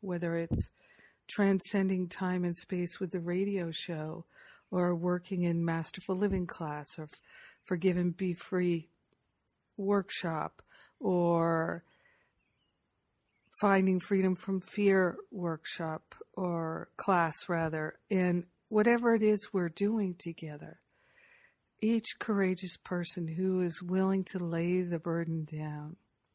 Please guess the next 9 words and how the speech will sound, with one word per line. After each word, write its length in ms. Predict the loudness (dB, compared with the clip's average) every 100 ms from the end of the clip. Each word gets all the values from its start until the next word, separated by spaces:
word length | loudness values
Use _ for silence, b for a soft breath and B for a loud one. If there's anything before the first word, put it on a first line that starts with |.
| _ _ _ -16 -4
and 280 | 0 0 -2 b b b b b _ _ _ _ _ _ _ _ _ _ _ _ -20 -20 _ _ 6
anywhere, 640 | 6 8 4 2 -4 -8 _ _ _ _ _ -2
whether 260 | 0 2
we 160 | 2 2
do 180 | 2 0
it 100 | -2
together 460 | -2 0 0 -2
or 60 | -2
not, 640 | -2 2 2 2 -4 -16